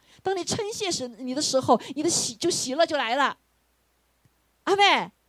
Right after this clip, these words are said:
哈利路亚。<laughs> 所以感谢主哈！所以神常用不好的事情。你说那不好的事情你也可以称谢吗？呃，感谢主，当我们理解神的心意的时候，万事互相效，让爱神得益处的时候，你就什么？你就欢喜了。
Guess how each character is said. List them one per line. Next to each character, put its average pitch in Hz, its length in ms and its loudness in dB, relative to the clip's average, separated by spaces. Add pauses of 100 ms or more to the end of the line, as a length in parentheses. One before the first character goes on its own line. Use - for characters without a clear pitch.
(500)
哈 349 120 0
利 381 80 4
路 370 120 4
亚。 285 300 4 (440)
<laughs> 277 400 0
所 - 160 0
以 269 40 2
感 254 200 -4
谢 285 180 2
主 190 200 0
哈！ 185 180 -4 (180)
所 294 140 2
以 - 20 4
神 226 280 0
常 - 280 -8
用 233 140 -4
不 208 100 -8
好 156 140 -6
的 156 80 -6
事 165 60 -6
情。 240 100 -10
你 277 60 -4
说 339 120 -2
那 359 60 -6
不 - 160 -4
好 262 100 -6
的 285 100 -6
事 - 80 -10
情 294 100 -12
你 277 60 -10
也 277 40 -10
可 269 80 -10
以 254 40 -6
称 269 200 -4
谢 269 220 -4
吗？ 202 200 -8 (840)
呃， 147 80 -10
感 214 180 -6
谢 196 200 0
主， 156 160 -4
当 202 180 -4
我 196 60 -6
们 185 240 -2
理 196 200 -4
解 202 200 -4
神 - 180 -6
的 202 80 -4
心 226 300 -6
意 220 40 -6
的 170 140 -2
时 - 160 -6
候， 160 180 -2 (280)
万 339 280 0
事 262 220 -2
互 262 180 0
相 254 240 -2
效， 262 180 2
让 277 160 2
爱 349 280 0
神 285 260 2
得 269 160 2
益 339 220 -6
处 - 180 -2
的 233 120 4
时 226 120 -2
候， 214 220 2 (220)
你 311 100 -2
就 359 140 2
什 294 100 0
么？ 262 180 0 (200)
你 320 80 -6
就 359 180 6
欢 427 180 -2 (120)
喜 - 220 -4
了。 208 220 -2